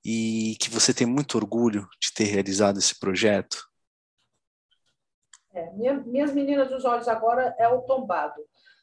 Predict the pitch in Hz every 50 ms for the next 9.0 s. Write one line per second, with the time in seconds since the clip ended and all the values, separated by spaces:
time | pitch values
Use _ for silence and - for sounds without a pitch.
0 | _ _ - 196 214 226 220 226 277 311 294 302 302 254 226 214 220 220 220 220
1 | 220 208 - - 262 302 294 - - - - 240 226 226 208 208 196 196 202 220
2 | 240 254 254 247 247 226 226 226 220 214 208 208 202 196 196 202 214 220 226 226
3 | - - - _ - - - 110 208 104 101 214 202 202 214 214 208 - - -
4 | - 147 139 - - - - - - _ _ _ _ _ _ _ _ _ _ _
5 | _ - 190 180 180 180 190 196 196 - 196 196 190 196 - 202 190 185 185 180
6 | 175 - - 185 185 - - _ _ _ _ - 180 175 175 175 175 180 185 202
7 | 208 208 208 - 208 - - 196 196 - 202 - - 175 175 - 185 185 185 -
8 | 196 196 190 190 196 202 196 - - 190 185 - - 208 202 - - - 139 139